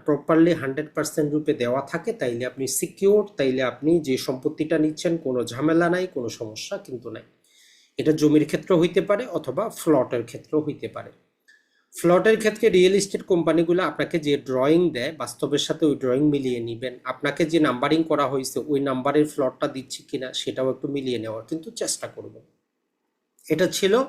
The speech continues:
জমি আর ফ্লটের ক্ষেত্রে। এখন চলে আসি, আপনি যদি ফ্ল্যাট নিতে চান, ধরলাম যে এইটার উপরে আপনি দশতলা একটা বিল্ডিং উঠতেছে বা উঠবে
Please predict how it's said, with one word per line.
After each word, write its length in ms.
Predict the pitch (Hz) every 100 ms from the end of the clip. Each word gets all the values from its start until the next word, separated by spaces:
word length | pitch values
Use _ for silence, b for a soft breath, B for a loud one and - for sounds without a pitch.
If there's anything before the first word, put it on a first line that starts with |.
| B B B B B - 131
জমি 340 | 139 151 147 214 226
আর 120 | 156 -
ফ্লটের 440 | 190 147 135 120 113
ক্ষেত্রে। 340 | 110 - - - _ _ _ _ _
এখন 260 | 156 - 233
চলে 260 | 233 196 160 127
আসি, 160 | - -
আপনি 240 | 156 156 175
যদি 120 | 165 180 -
ফ্ল্যাট 240 | 196 185 160
নিতে 260 | 131 127 110
চান, 160 | 120 107 _ -
ধরলাম 280 | 151 165 185
যে 100 | 190
এইটার 680 | 208 180 196 220 220 208 202
উপরে 280 | 175 156 156 190
আপনি 220 | - 175 165
দশতলা 380 | 143 135 - 143
একটা 180 | 135 151 135
বিল্ডিং 280 | 131 147 160 185
উঠতেছে 520 | 156 - 156 151 - 135
বা 140 | 135 156 156
উঠবে 320 | 147 143 147